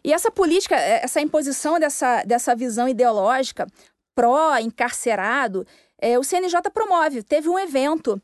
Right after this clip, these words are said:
em Foz do Iguaçu, não lembro exatamente, foi, foi recente, foi, não sei se foi no final do ano passado ou foi no início desse ano, em que presidentes dos tribunais de justiça do Brasil foram convidados a ir lá pra Nova, ah, pra, pra, olha só, Nova Iguaçu,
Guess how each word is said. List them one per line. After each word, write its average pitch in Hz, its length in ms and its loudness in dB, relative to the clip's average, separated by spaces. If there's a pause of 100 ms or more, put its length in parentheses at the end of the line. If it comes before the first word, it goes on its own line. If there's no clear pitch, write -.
(220)
em 254 120 -2
Foz 277 260 0
do 247 60 -6
Iguaçu, 277 440 -2
não 392 120 -6
lembro 427 200 -4
exatamente, 392 440 -6
foi, 539 160 0 (140)
foi - 220 -2
recente, 440 580 -4
foi, 330 180 -12
não 427 60 -16
sei - 120 -10
se - 60 -10
foi 359 100 -4
no 339 60 -4
final 285 240 -2
do 277 60 0
ano 254 100 -4
passado 220 680 -2 (360)
ou 226 100 0
foi 262 160 0
no 262 60 2
início 247 300 -2
desse 226 260 -2
ano, 269 260 -2 (440)
em 294 140 0
que 311 840 2
presidentes 311 540 -4
dos 330 180 -6
tribunais 302 400 -2
de 349 80 -8
justiça 302 580 -4
do 254 120 -6
Brasil 240 400 -2
foram 262 240 -4
convidados 240 580 -2
a 240 60 0
ir 233 40 -2
lá 254 160 0
pra 359 120 -4
Nova, 254 240 -4
ah, 226 200 -4
pra, - 220 -8
pra, 214 340 -4
olha 247 160 -2
só, 247 160 -6
Nova 226 160 -2
Iguaçu, 220 280 -2